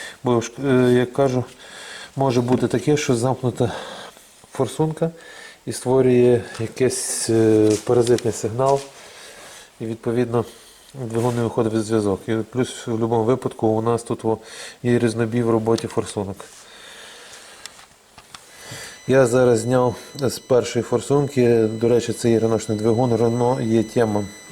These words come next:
Е, порядок циліндрів рахується від коробки передач. Відповідно, зняв роз'єм з першої форсунки,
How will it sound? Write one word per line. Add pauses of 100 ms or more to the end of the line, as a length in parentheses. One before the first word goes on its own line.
(240)
Е,
порядок
циліндрів
рахується
від
коробки
передач. (1040)
Відповідно,
зняв (260)
роз'єм
з
першої
форсунки,